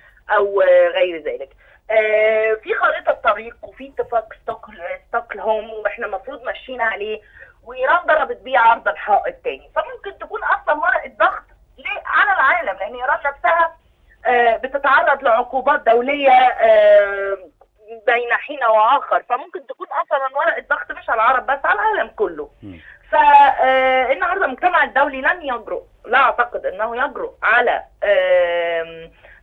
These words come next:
Speaker 1: آه، آه، الموافقة على مثل هذه الخطوة، إنها لا، ولكن برضو، آه، لا يجب الاستخفاف بيها،
Speaker 2: مم.
Speaker 1: لأن وفد من الحوثيين في إيران ويقابلون عدة سفراء آخرين، آه، دي برضو خطوة لا يجب الاستخفاف بيها،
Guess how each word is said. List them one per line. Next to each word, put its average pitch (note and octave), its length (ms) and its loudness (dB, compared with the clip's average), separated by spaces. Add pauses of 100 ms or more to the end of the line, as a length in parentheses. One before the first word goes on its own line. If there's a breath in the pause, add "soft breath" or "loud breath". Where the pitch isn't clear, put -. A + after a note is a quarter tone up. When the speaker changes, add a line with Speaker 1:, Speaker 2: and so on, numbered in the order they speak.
(140)
Speaker 1:
آه، F3+ 280 2 (160)
آه، G#3 220 2
الموافقة A3 800 0
على F#3 220 0
مثل A3+ 260 -8
هذه F#3 240 -8
الخطوة، F#4+ 500 -2 (320 loud breath)
إنها A3+ 380 0
لا، D4 140 0
ولكن G4 680 2
برضو، E4 520 0
آه، B3 240 4
لا C4+ 200 2
يجب C4+ 200 -2
الاستخفاف C4+ 680 -4
بيها، A#3+ 420 -4 (200 loud breath)
Speaker 2:
مم. - 120 -16
Speaker 1:
لأن C#4 520 -2 (140)
وفد C4 500 -2
من F#3 160 -8
الحوثيين A3+ 640 -10
في A3+ 140 -18
إيران G3+ 420 2
ويقابلون F3+ 840 -2
عدة C#4 440 -2
سفراء G3+ 520 -2
آخرين، B3 500 -6 (380 soft breath)
آه، C#4+ 280 2
دي B3+ 200 -8
برضو B3+ 260 0
خطوة C4+ 340 0
لا B3+ 100 0
يجب A#3+ 260 0
الاستخفاف G#3+ 580 -6
بيها، D4 320 -2